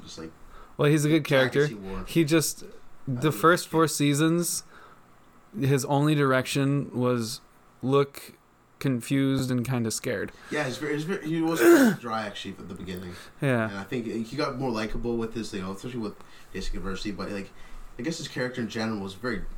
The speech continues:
Speaker 1: the Starks are all dry. Not all of them. I think Sansa is the, kind of the most sauciest and, like, different of them all, but it's also 'cause she's not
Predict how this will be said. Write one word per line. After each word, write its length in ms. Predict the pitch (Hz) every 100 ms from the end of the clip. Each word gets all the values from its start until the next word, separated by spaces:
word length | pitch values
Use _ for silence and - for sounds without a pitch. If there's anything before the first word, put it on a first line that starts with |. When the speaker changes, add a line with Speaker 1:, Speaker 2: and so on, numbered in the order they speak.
| - - - - - - -
Speaker 1:
the 60 |
Starks 440 | 160 - 226 233 -
are 100 | 110
all 180 | 98 101
dry. 600 | 95 95 95 92 95 95 - - - -
Not 100 | -
all 140 | 107 104
of 60 |
them. 160 | 95 98
I 100 | 120
think 220 | 120 101 - - -
Sansa 680 | - 127 127 131 135 135
is 200 | 131 123
the, 180 | - -
kind 200 | 120 120
of 80 | 113
the 80 | 110
most 260 | 110 107
sauciest 580 | - 110 113 - 123 120
and, 80 | 113
like, 120 | 101 - - - -
different 280 | 117 127
of 60 | 123
them 80 | 123
all, 160 | 135 135
but 100 | -
it's 140 | -
also 280 | 131 127 -
'cause 140 | 123 113
she's 220 | 110 117
not 260 | 113 120